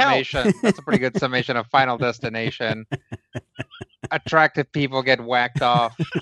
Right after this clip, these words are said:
Speaker 2: Take it, take it as you will.
Speaker 1: Yeah. So put that on your list of best band names for this episode
Speaker 2: Yeah.
Speaker 1: of Top Five.
Speaker 3: <laughs> Rodrigo, what do you have for number two?
Speaker 2: Uh, my number two is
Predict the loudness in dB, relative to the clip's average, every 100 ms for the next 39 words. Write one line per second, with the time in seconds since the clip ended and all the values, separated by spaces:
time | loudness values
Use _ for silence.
0 | -4 0 2 2 0 0 2 4 4 4
1 | 0 0 2 2 0 -4 _ _ -18 _
2 | -14 -14 -10 0 2 2 -4 _ -16 _
3 | -18 -16 0 0 2 -2 0 4 6 4
4 | 2 0 -2 2 0 2 -4 -4 0 0
5 | 2 -2 -4 -6 -10 -8 -2 -2 0 -4
6 | -4 -6 -4 -4 -6 -8 -8 -6 -6 -6
7 | -8 -12 _ -16 _ -20 -20 _ -18 -18
8 | -18 -20 -18 -4 2 4 6 6 6 4
9 | 4 0 2 2 2 0 -2 -2 -6 _
10 | _ _ _ _ _ _ _ _ _ _
11 | _ _ -4 0 0 2 2 2 0 2
12 | 0 -4 -4 -2 0 2 2 2 2 -2
13 | -4 -2 0 2 4 4 4 4 2 0
14 | -6